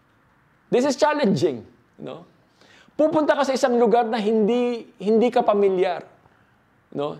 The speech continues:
Hindi mo, hindi mo kabisado. So if God will place us to a place na hindi tayo pamilyar sa lugar na yon, it's challenging, right? Very challenging.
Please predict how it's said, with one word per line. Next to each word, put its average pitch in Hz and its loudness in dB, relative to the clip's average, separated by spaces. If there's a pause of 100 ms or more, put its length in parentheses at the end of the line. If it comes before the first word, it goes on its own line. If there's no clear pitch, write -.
(140)
Hindi 226 4
mo, 247 0 (160)
hindi 240 4
mo 269 4
kabisado. 175 0 (1400)
So 240 0
if 220 2
God 277 2
will 285 0
place 294 0
us 254 -4
to 240 0
a 220 -2
place 269 -2 (1400)
na 226 2
hindi 240 2
tayo 214 2 (1000)
pamilyar 226 4
sa 294 0
lugar 240 4
na 233 0
yon, 180 2
it's - -4
challenging, 220 0
right? 180 -4 (600)
Very 262 0
challenging. 131 -2